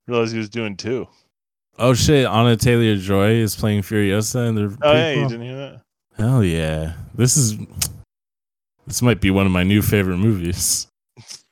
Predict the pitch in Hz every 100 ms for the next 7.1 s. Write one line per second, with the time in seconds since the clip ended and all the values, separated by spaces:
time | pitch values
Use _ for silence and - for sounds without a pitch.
0 | _ _ _ _ 104 110 104 98 147 85
1 | 147 143 101 80 80 80 113 - _ _
2 | 117 107 - 135 - 95 101 90 110 107
3 | 87 85 98 101 - - 76 78 110 123
4 | 123 120 113 107 107 98 90 85 85 85
5 | 87 - _ _ - 135 147 170 151 131
6 | 214 185 143 175 165 165 160 - - -